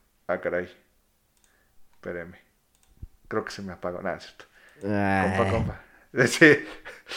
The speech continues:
Speaker 1: no, oiga, no le puse rec. <laughs> Este, pero, pues, ojalá que le alcance a la América y, pues, bueno, siguiente partido, el Monterrey,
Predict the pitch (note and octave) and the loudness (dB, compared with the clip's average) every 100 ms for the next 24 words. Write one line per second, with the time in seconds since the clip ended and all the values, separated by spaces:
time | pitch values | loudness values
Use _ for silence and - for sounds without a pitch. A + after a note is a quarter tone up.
0 | - B2 C#3+ D3+ C3+ C3+ C#3 C3+ C3+ C#3 | -4 4 6 6 4 6 6 6 4 2
1 | A#2 A#2 B2+ - G#2 G2 G#2+ B2+ C3 - | 0 -2 -8 -4 -4 -2 0 0 -2 -10
2 | - _ - G#2 - _ - - - - | -18 _ -10 -10 -10 _ -20 -20 -20 -20
3 | _ - A#2+ A2 - - A2+ G#2+ G#2 G#2 | _ 0 2 2 -2 0 2 4 2 -2
4 | - - - A#2+ - C#3 C#3 D#3 D#3+ F3 | -10 -16 -2 -2 0 2 6 6 4 4
5 | B2+ C#3 C#3 D3+ B2+ A2 C3 C#3 C#3 D#3+ | 4 4 2 2 2 2 0 -2 0 2
6 | E3+ F3 G#2 A2+ A2 A2 G#2+ G#2+ G#2+ G#2+ | 4 2 -2 -4 -4 -2 -2 -4 -6 -2
7 | A#2+ G#2 - - - _ - B2 C#3 D3+ | -2 -2 -10 -20 -20 _ -4 -2 0 0
8 | B2 A2+ A2 C3 C#3 C#3+ A#2+ A2 G#2 A2 | 2 2 2 0 0 2 0 -2 -4 -2
9 | G#2 B2 C#3+ E3 E3+ E3 | 0 4 6 6 4 -2